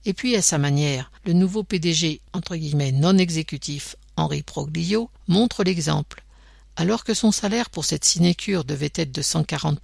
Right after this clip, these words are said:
mille euros par an, il réclame quatre cent mille euros. Cent quatre-vingts pour cent d'augmentation. Cela aide à ne pas être timide, à ne pas gober la propagande de la direction et à préparer la prochaine mobilisation prévue jeudi dix-neuf février.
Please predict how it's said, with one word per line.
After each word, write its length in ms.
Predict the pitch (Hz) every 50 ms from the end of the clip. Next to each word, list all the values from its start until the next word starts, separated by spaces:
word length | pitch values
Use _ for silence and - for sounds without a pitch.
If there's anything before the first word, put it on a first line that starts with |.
| -
mille 140 | 185 156 151
euros 220 | 147 143 - 151 156
par 240 | - - 156 165
an, 180 | 202 214 226 233 - - -
il 140 | - 202 208
réclame 460 | 185 196 202 - - 233 233 233 226 -
quatre 200 | - - 247 -
cent 180 | - - 226
mille 180 | 208 208 202 170
euros. 280 | 156 - - 139 165 - - - - - -
Cent 240 | - - - 285 285
quatre-vingts 420 | 269 - 254 - - 247 233 233 208
pour 160 | - 220 -
cent 140 | - 220 208
d'augmentation. 680 | 202 196 - 190 185 175 175 165 - - 156 139 156 - - - - - - - -
Cela 440 | - - - 185 156 147 143 147 156
aide 140 | 156 139
à 80 | 160 151
ne 100 | 147 147
pas 220 | - - 156 139
être 220 | 147 143 - - 151
timide, 520 | - - - 269 262 220 165 131 143 139 - - - - -
à 120 | 240 175
ne 100 | 165 175
pas 200 | 202 - - 160
gober 320 | 139 131 170 196 190 202 190
la 120 | 151 143
propagande 520 | - - - 180 220 214 202 170 165 147 143
de 80 | 143
la 120 | 139 147 139
direction 680 | 127 170 180 180 147 - - - - 151 147 170 214 - - - -
et 100 | 190 165
à 80 | 165 165
préparer 460 | - - 220 202 - 214 196 185 160
la 100 | 139 135
prochaine 400 | - - 175 160 - - 180 165
mobilisation 800 | 165 175 175 160 175 156 156 139 139 139 131 - - 165 151 143
prévue 420 | - - - 165 156 147 175 165
jeudi 320 | 143 - 156 135 139 151
dix-neuf 360 | 135 135 143 127 - 156 139 -
février. 540 | - 151 139 151 160 180 185 175 143 127